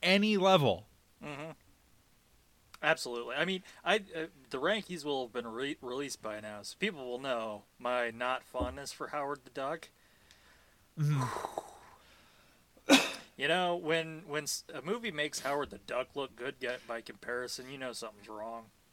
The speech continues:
Speaker 1: This is, uh, a movie that I didn't think was released theatrically, and
Speaker 2: <laughs> I
Speaker 1: watching
Speaker 2: know.
Speaker 1: it back, I understand why I
Speaker 2: I,
Speaker 1: wouldn't have
Speaker 2: I
Speaker 1: thought
Speaker 2: get,
Speaker 1: that.
Speaker 2: I know,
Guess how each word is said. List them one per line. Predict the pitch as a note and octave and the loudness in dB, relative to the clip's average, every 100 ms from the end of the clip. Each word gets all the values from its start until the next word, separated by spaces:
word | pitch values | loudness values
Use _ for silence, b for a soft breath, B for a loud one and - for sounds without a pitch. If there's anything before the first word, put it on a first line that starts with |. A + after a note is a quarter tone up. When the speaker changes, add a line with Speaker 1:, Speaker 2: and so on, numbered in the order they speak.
| _ | _
Speaker 1:
This | E3 F#3+ - | -2 0 2
is, | E3+ C3 G#2+ | 2 2 2
uh, | B2 A#2+ A2+ A2 - | 4 6 6 4 2
a | |
movie | C3 D3+ D#3 D3 | 4 6 8 6
that | A#2+ C3 B2+ - | 8 4 4 0
I | B2+ E3+ A#3 F#3 - | 4 6 6 0 0
didn't | D3+ D#3+ E3 D#3+ | 4 4 4 -4
think | - - D3 C#3+ | -4 0 0 0
was | C3+ C3 A#2+ | 2 2 2
released | B2+ A#2 B2+ C#3+ - | -2 0 0 0 -2
theatrically, | - C3 B2 C3 - A#2 A#2+ G#2+ G#2 - - | 2 6 8 6 2 -2 -2 0 0 -2 0
and | D#3 C3 | 2 6
Speaker 2:
<laughs> | |
I | D3 | 10
Speaker 1:
watching | F#3 F3+ A3 | 10 10 8
Speaker 2:
know. | G3 | 6
Speaker 1:
it | B2+ | 6
back, | D3 D3 D3 B2+ - - - | 10 12 12 8 0 0 6
I | D#3+ D#3 - - | 8 8 4 -2
understand | D#3+ D#3+ D#3+ C3+ - D3+ D3+ A2+ | 4 6 6 6 4 6 4 6
why | B2+ C#3+ C3+ | 8 10 10
I | |
Speaker 2:
I, | C3+ | 10
Speaker 1:
wouldn't | B2+ D3 C3 | 8 6 4
have | C3+ | 6
Speaker 2:
I | F3+ | 8
Speaker 1:
thought | C3 C4 | 10 8
Speaker 2:
get, | B3+ | 6
Speaker 1:
that. | G#2+ G#2+ - | 4 2 0
Speaker 2:
I | D#3+ | 0
know, | F3+ A3+ D3+ | 4 4 4